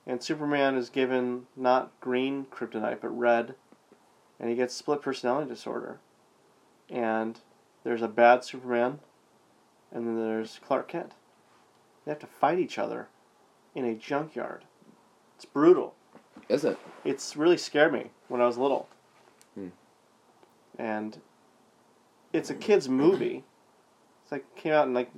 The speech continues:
Speaker 1: nineteen eighty-three or something like that.
Speaker 2: Yeah.
Speaker 1: So it's,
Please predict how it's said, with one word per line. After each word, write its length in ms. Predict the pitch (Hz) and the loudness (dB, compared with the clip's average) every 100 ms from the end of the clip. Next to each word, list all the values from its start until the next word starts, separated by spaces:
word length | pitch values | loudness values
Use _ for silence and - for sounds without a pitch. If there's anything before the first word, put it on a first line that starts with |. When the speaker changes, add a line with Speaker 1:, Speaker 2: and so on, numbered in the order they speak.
| - | -8
Speaker 1:
nineteen 280 | 131 123 127 | -8 -6 -4
eighty-three 1500 | 117 113 - _ _ _ _ _ - - 131 131 117 123 120 - - | -4 -6 -12 _ _ _ _ _ -20 -8 -2 -2 -2 -6 -10 -14 -18
or 40 | |
something 300 | - 117 117 | -10 -8 -6
like 180 | 117 113 | -8 -6
that. 280 | 120 113 - _ | -4 -4 -8 _
Speaker 2:
Yeah. 220 | 95 85 - _ _ _ _ _ _ _ | -4 -4 -6 _ _ _ _ _ _ _
Speaker 1:
So 200 | - 151 | -2 0
it's, 220 | 147 - | 0 -4